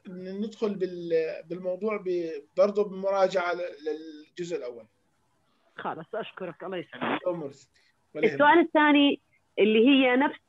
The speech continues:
Speaker 2: آه، نفس مجال المهندسة ريهام، إنه إحنا قطاع زراعي، آه، فواكه، تمور،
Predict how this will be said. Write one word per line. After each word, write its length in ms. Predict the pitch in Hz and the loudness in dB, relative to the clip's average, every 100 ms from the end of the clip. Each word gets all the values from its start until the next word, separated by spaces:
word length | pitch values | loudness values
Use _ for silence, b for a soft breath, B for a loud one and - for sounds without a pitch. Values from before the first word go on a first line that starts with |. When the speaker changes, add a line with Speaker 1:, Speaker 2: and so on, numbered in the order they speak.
| - | -4
Speaker 2:
آه، 840 | 247 233 226 220 220 214 214 202 202 190 131 117 - | -2 0 0 0 0 0 0 0 -2 -4 -4 -6 -6
نفس 160 | 240 - 247 | -6 -2 0
مجال 340 | 226 277 269 | 2 4 4
المهندسة 480 | 254 247 285 - 240 | 4 2 2 0 0
ريهام، 420 | 240 247 240 226 | 0 2 0 0
إنه 200 | 233 233 | -2 -2
إحنا 200 | 254 294 | -2 -6
قطاع 340 | 277 285 262 | -6 -4 -4
زراعي، 640 | 202 240 254 240 233 262 - _ _ _ _ 208 | 0 0 0 -2 -2 -2 -6 _ _ _ _ -4
آه، 420 | 208 208 208 196 | 0 0 0 -2
فواكه، 500 | - 247 254 170 202 - | -2 -2 -2 -4 -8 -4
تمور، 400 | 262 254 175 | -2 0 -2